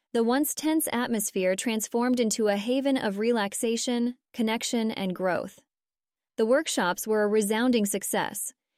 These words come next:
Campers learned new techniques to enhance their mental and physical well-being, and a sense of unity blossomed among participants.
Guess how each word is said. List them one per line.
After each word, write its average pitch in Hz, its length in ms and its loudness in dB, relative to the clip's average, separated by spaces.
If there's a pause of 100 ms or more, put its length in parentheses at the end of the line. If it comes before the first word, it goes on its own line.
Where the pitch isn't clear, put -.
(140)
Campers 262 500 2
learned 214 320 0
new 247 220 4
techniques 220 580 -2
to 208 140 -2
enhance 208 400 -2
their 214 120 0
mental 202 420 0
and 185 120 -2
physical 202 420 0
well-being, 185 680 -2 (320)
and 226 100 0
a - 20 -2
sense 302 280 0
of 269 100 2
unity 220 420 2
blossomed 214 540 0
among 220 300 0
participants. 202 840 -4